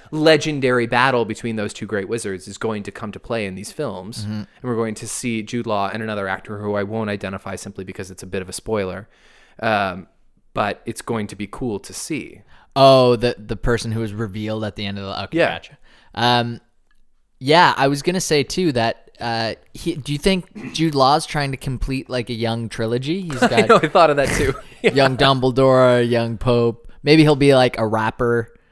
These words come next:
Speaker 2: just in real life.
Speaker 1: Yeah.
Speaker 2: Named, like, Young Jude or something.
Speaker 1: Considering how, yeah, that's right. That's what he should do.
Speaker 2: <laughs> Yeah.
Speaker 1: Considering how different the Pope and Dumbledore are,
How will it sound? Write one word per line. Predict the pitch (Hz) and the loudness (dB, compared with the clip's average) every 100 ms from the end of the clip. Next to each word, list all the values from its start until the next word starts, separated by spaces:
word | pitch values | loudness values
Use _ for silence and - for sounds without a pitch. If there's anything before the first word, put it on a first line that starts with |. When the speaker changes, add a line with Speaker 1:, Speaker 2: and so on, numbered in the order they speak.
| _ _ - | _ _ -10
Speaker 2:
just | - 147 143 | -2 0 0
in | 117 | 0
real | 120 110 | -2 0
life. | 120 120 101 - | 0 0 -2 -6
Speaker 1:
Yeah. | 151 151 139 110 | 0 4 4 2
Speaker 2:
Named, | 117 117 | -2 -4
like, | 107 104 - - _ | -4 -6 -10 -20 _
Young | - 113 110 | -8 -6 -4
Jude | 104 110 104 | -4 -4 -4
or | 98 | -6
something. | - 104 95 95 98 | -8 -10 -8 -10 -6
Speaker 1:
Considering | 202 185 - 196 196 196 185 - | -4 -4 0 2 2 0 -4 -8
how, | - 160 139 135 131 127 - _ | -2 0 2 2 0 -2 -6 _
yeah, | 123 107 | -4 -4
that's | 101 - | -4 -8
right. | 85 85 | -10 -10
That's | 107 - | -12 -10
what | 95 | -10
he | 98 | -10
should | - | -10
do. | 85 87 | -12 -12
Speaker 2:
<laughs> | |
Yeah. | 143 - | -12 -8
Speaker 1:
Considering | - 175 240 240 | -6 -4 -2 -2
how | 190 | -2
different | 143 147 - 147 123 - | 2 0 2 -2 -2 -4
the | 127 | -4
Pope | - 127 127 - - | -2 0 0 0 -6
and | 113 113 | -4 -2
Dumbledore | 104 110 127 131 139 127 | -2 -2 -2 2 2 2
are, | 135 139 143 | 2 0 -2